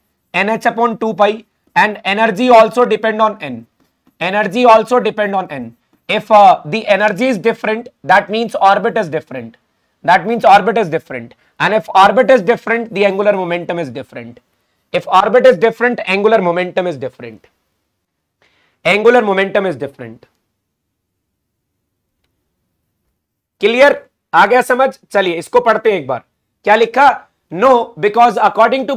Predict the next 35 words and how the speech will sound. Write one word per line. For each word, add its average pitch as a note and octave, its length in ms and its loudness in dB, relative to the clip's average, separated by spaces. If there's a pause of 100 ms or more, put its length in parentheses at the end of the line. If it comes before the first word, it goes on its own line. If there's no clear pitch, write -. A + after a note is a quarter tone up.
Bohr A#3 180 4 (120)
model, F#3+ 280 -2 (420)
energy A3 480 -2
is A3 140 -6
minus A#3 440 -2
thirteen A#3+ 380 -2
point B3+ 260 -4
six A#3+ 240 -4
upon A#3 340 -4
n A3+ 160 -10
square, F#3+ 260 -4 (500)
and G#3+ 220 0
electron B3 440 -2
having B3 280 -2
different C4 440 -2
energy G3+ 360 -4 (180)
will G3 160 0
have A3+ 140 2
a F#3+ 80 -2
different G#3+ 420 -8
value G#3 280 -2
of G3 220 -12
n. A#2 100 -14 (400)
So G3+ 160 -6
their A3+ 140 -4 (120)
angular C4 360 2
momentum A3+ 540 -4
will G#3 140 -8
be G#3+ 160 -8
different, G3 480 -10
क्योंकि F#3+ 320 -12
angular G3+ 380 -4
momentum F#3 460 -8
का - 80 2
फॉर्मूला E3+ 460 -4